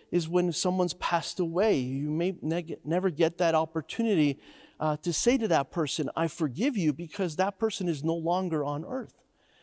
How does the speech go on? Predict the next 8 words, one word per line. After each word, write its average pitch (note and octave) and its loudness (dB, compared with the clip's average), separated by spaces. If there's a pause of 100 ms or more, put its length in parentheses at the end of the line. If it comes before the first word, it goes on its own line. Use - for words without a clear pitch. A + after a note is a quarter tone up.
(220)
They, A2 -2
they, D3+ 2
they D#3 0
have E3 -4
passed, - -4
they've D3 0
moved D#3+ -2
on F3 2